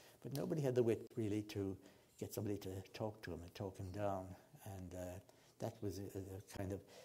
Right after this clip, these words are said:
period of a half an hour or longer where something positive might have been done to help that man, uh, take another course of action than jumping. Um, there's another awful story from, uh, um, uh, Hong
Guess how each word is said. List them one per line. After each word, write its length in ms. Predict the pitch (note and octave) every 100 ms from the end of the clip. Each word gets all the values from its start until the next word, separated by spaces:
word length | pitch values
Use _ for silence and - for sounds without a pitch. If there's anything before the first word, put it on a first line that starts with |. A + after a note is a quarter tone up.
| - -
period 260 | A#2+ G2
of 80 | F#2+
a 600 | G2 - - - - -
half 180 | A2+ A2
an 100 | A2
hour 220 | G2+ F#2+
or 80 | G2
longer 460 | G2 G#2 A2 G2 F2+ F#2
where 240 | G#2 G2 F#2+ - -
something 600 | - A2 A2+ A2+ - G2+ -
positive 400 | - A#2 G#2 G2+
might 160 | G#2+ G#2
have 100 | G#2
been 160 | G2+ G2+
done 240 | G#2+ G2+
to 100 | G2+
help 300 | F2 A#2 -
that 200 | G#2 F#2
man, 280 | G2+ G2 F#2+ - - - - -
uh, 40 | F#2+ F#2 G1+ G1+ - - - - G2+ - G2+ -
take 180 | G#2 G2
another 240 | G#2 G#2
course 320 | G2+ G#2 F#2+
of 80 | F2+
action 320 | F2+ - G#2
than 160 | G2 F#2+
jumping. 380 | G2+ F#2+ - F2 F2 - - - - - - - -
Um, 280 | A2+ F#2+ G2 - - -
there's 120 | A#2
another 200 | B2+ A#2+
awful 220 | B2 A2
story 420 | - B2+ G#2+ G#2+
from, 340 | G2+ A2 G2+ F#2+
uh, 680 | F#2 F2 F2 - - -
um, 300 | G2 F#2 F2 D#2+ - - - - - -
uh, 60 | F2 E2+ E2 E2 D#2+ - - - - - -
Hong 220 | F#2+